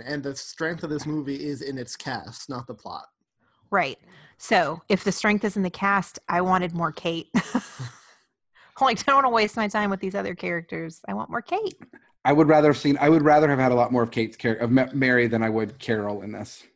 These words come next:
Speaker 2: Yes.
Speaker 1: You know, I love,
Speaker 3: Unless
Speaker 1: though,
Speaker 3: Carol
Speaker 1: I
Speaker 3: was
Speaker 1: did
Speaker 3: gonna
Speaker 1: love
Speaker 3: sexually harass Jason Bateman.
Speaker 1: I did love that it was Carol, Kate, and Tracy, like, the three women who, at the end, kind of saved the day
Speaker 3: Mm-hmm.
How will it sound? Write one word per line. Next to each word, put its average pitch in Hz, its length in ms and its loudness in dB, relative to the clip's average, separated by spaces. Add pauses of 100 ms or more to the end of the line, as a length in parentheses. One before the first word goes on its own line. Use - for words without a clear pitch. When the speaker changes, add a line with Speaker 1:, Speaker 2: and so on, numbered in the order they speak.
(800)
Speaker 2:
Yes. - 680 -8 (460)
Speaker 1:
You 175 120 0
know, 190 140 2
I 214 80 6
love, 180 80 2
Speaker 3:
Unless 135 220 6
Speaker 1:
though, 240 180 2
Speaker 3:
Carol 147 180 6
Speaker 1:
I 143 80 8
Speaker 3:
was 135 100 6
Speaker 1:
did 123 60 6
Speaker 3:
gonna - 120 6
Speaker 1:
love - 120 6
Speaker 3:
sexually 131 260 2
harass 123 280 4
Jason 117 320 0
Bateman. 101 420 -6 (560)
Speaker 1:
I 160 140 0
did 175 240 -2
love 180 160 0
that 180 140 2
it - 20 0
was 151 120 -4
Carol, 165 540 0
Kate, 165 640 -2
and 143 240 -4
Tracy, 175 560 -4
like, 160 220 -4
the 143 100 -6
three 143 220 -2
women 151 400 -4
who, 160 280 -4 (440)
at 143 160 -2
the 139 160 -2
end, 160 400 -8 (400)
kind 139 200 -6
of 135 80 -8
saved 135 340 -6
the 127 60 -12
day 127 300 -10 (320)
Speaker 3:
Mm-hmm. 110 280 -2